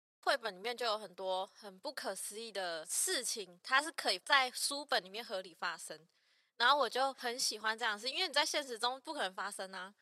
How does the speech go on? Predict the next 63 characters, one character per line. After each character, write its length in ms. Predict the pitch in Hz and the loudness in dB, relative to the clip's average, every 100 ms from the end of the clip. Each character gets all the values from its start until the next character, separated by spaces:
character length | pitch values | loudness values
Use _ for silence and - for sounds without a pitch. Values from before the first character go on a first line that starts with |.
| _ _ _ _ - | _ _ _ _ -4
然 140 | 226 | 4
后 260 | 285 294 285 | 6 6 4
讲 220 | - 175 | 2 2
回 200 | 208 202 | 0 -2
到 280 | 247 254 220 | 4 4 4
怪 220 | 247 226 | 4 4
兽 220 | 208 226 190 | 4 -2 -4
这 80 | |
件 100 | 185 185 | -6 -8
事 160 | 214 | -8
情， 200 | 190 196 - _ _ - | -8 -10 -14 _ _ -12
小 280 | - - 214 | 2 6 6
时 80 | 233 | 6
候 100 | 285 | 4
会 100 | 311 | 6
相 260 | 302 285 277 | 6 6 4
信 220 | 311 277 | 0 2
书 300 | - 262 262 | 0 0 -4
里 100 | 214 | -4
面 300 | 202 226 220 | -2 -2 -2
讲 180 | 185 160 | -4 -2
的 160 | 160 | -8
话， 240 | 180 233 190 | 0 2 2
就 140 | 202 | -2
是 60 | 202 | -4
你 80 | |
想 180 | 233 226 | 0 2
象 160 | 240 247 | 2 0
都 100 | 226 | -2
很 120 | 196 | 0
怪 220 | 262 214 | 4 4
兽 280 | 185 277 226 | 4 2 4
啊， 320 | 202 185 180 185 | 4 2 0 -4
然 100 | 180 | -4
后 100 | 226 | -4
你 140 | 226 | -2
想 180 | 226 175 | -2 -2
象 160 | 196 214 | -2 -4
出 180 | - | -2
来 240 | 220 180 180 | 0 0 -2
的 200 | 185 175 | -4 -4
东 280 | - 285 320 | 4 4 6
西 260 | 311 302 339 - - | 2 2 0 -10 -16
可 80 | 233 | -10
能 100 | 214 | -6
会 40 | |
帮 180 | 220 233 | -2 -2
你 40 | 202 | 2
达 220 | 185 165 | 2 2
成。 200 | - - - _ _ - | -4 -6 -10 _ _ -4
然 100 | 220 | 4
后 60 | |
但 160 | 359 392 | 6 6
是 140 | 415 | 6
我 100 | 392 | 4
觉 80 | 269 | 2
得 60 | 240 | -2
长 240 | - 202 | -2 0
大 140 | 240 233 | 0 0
就 120 | 226 | 0
忘 200 | 214 185 | -2 -4
记 240 | - 170 | -12 -14
了。 100 | 165 | -18